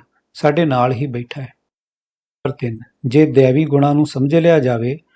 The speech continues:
ਤਾਂ ਅਸੀਂ ਵਿਕਾਰੀ ਜੀਵਨ ਛੱਡ ਸਕਦੇ ਹਾਂ। ਨੰਬਰ ਚਾਰ, ਸ਼ੁਭ ਗੁਣ ਸਦਾ ਨਾਲ ਨਿਭਦੇ ਹਨ ਤੇ ਹਮੇਸ਼ਾ ਸਾਡੀ ਅਗਵਾਈ ਕਰਦੇ ਹਨ। "ਭਇਆ ਮਨੂਰ ਕੰਚਨ ਫਿਰ ਹੋਵੇ, ਜੇ ਗੁਰ ਮਿਲੈ ਤਿਨੇਹਾ,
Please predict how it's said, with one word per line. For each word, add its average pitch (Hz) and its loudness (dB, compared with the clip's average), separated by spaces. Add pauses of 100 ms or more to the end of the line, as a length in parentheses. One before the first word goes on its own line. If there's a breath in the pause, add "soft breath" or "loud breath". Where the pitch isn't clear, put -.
(380 soft breath)
ਤਾਂ 156 4
ਅਸੀਂ 175 -2
ਵਿਕਾਰੀ 151 4
ਜੀਵਨ 131 -2
ਛੱਡ 123 -4
ਸਕਦੇ 123 -2
ਹਾਂ। 120 -10 (400)
ਨੰਬਰ 139 2
ਚਾਰ, 127 -12 (560 soft breath)
ਸ਼ੁਭ 151 2
ਗੁਣ 147 0
ਸਦਾ 139 0
ਨਾਲ 127 2
ਨਿਭਦੇ 151 0
ਹਨ 131 -4 (600)
ਤੇ 147 4
ਹਮੇਸ਼ਾ 143 4
ਸਾਡੀ 135 -2 (100)
ਅਗਵਾਈ 123 0
ਕਰਦੇ 120 -4
ਹਨ। 117 -12 (720)
"ਭਇਆ 135 6
ਮਨੂਰ 139 -2
ਕੰਚਨ 139 -2
ਫਿਰ 147 0
ਹੋਵੇ, 117 -6 (600 soft breath)
ਜੇ 147 6
ਗੁਰ 143 2
ਮਿਲੈ 135 2
ਤਿਨੇਹਾ, 127 -4